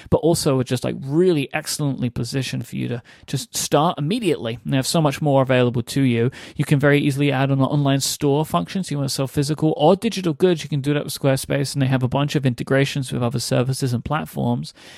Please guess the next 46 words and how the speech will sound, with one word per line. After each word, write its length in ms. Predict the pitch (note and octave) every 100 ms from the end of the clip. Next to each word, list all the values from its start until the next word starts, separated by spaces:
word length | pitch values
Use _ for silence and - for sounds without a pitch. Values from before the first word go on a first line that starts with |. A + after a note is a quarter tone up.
| -
to 140 | - D3
allow 280 | B2+ B2 B2+
you 160 | B2+
to 120 | -
do 120 | - B2+
that 180 | A#2 F#3+
really 320 | C3+ A#2 B2+
easily. 560 | B2+ C3+ B2+ A#2+ A#2+ D3+ - - - -
If 140 | C#3+
you 40 | E3
wanna 140 | D#3+
create 260 | C#3+ D#3 C#3+
a 80 | -
blog, 640 | - D3+ D#3+ E3 E3 D3+
or 60 | C#3
maybe 240 | C#3 C3+
you 100 | C3+
wanna 160 | C3 C3
make 300 | C3 C3 -
a 180 | B2+ B2
site 540 | A#2+ - C3+ C3+ -
for 500 | - - B2+ C3 B2+
an 140 | B2 B2+
event 460 | A2+ B2 C#3 D3 -
or 340 | - A#2+ B2
for 380 | B2 - C3+ B2+
something 320 | - B2+ C3+
important 400 | B2+ B2 C3+ -
that's 120 | - -
going 240 | C3 B2+
on 140 | B2+
in 80 | B2
your 120 | B2+
life, 380 | B2+ D3 F#3 - - - -
they 100 | C#3+
have 220 | C3 C#3 C#3
all 180 | C#3+
of 160 | D3 C#3
the 80 | C3+
tools 200 | C#3+ C3+
to 80 | -
do 200 | D3+ D#3+
that. 220 | - - - - -
They 120 | -
are 80 | C#3+
an 120 | C#3+